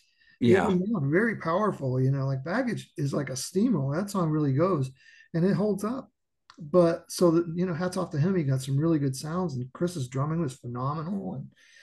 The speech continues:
Speaker 2: anyway, um, s-, but I was green, you know, so it was like,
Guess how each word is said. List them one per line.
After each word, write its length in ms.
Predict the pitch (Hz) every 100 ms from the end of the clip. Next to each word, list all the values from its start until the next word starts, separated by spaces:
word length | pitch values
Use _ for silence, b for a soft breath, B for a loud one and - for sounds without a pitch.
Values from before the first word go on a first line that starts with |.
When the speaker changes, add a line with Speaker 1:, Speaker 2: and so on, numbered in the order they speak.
| b -
Speaker 2:
anyway, 460 | 247 185 143 135 135 b b b
um, 440 | 180 170 160 175 202 _ _ _ _ _ _ _ _ _ -
s-, 100 | -
but 200 | 202 247
I 80 | 277
was 120 | -
green, 540 | 160 165 175 151 127
you 120 | 139 143
know, 140 | 143
so 500 | 135 175 160 - -
it 120 | 175 208
was 260 | 247 185
like, 220 | 175 -